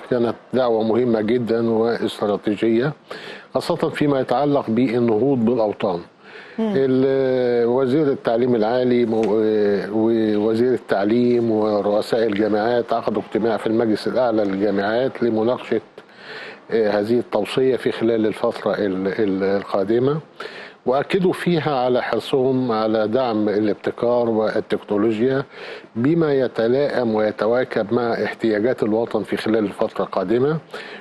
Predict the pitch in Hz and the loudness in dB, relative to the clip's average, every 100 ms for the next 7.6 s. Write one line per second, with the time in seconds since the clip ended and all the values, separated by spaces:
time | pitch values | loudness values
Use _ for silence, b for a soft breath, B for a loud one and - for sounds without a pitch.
0 | B - 131 151 123 139 196 156 123 123 | B -2 0 0 0 0 2 2 0 0
1 | - 117 123 127 127 120 113 123 127 117 | -4 -2 0 0 0 0 0 0 0 0
2 | 113 - 104 123 135 131 107 104 - - | 0 -2 0 0 2 0 0 -2 -2 0
3 | 120 98 - 110 104 - 127 110 117 113 | -2 -2 -2 0 -2 0 2 2 2 0
4 | 110 95 - - 98 87 85 80 B B | -2 -4 -10 -6 -2 -2 -4 -6 B B
5 | B B B B 185 214 185 175 196 160 | B B B B 0 2 2 2 2 2
6 | 151 185 160 127 135 143 151 - 139 107 | 0 0 2 0 0 -2 -2 0 -2 0
7 | 127 123 110 107 120 147 | 2 2 2 2 2 0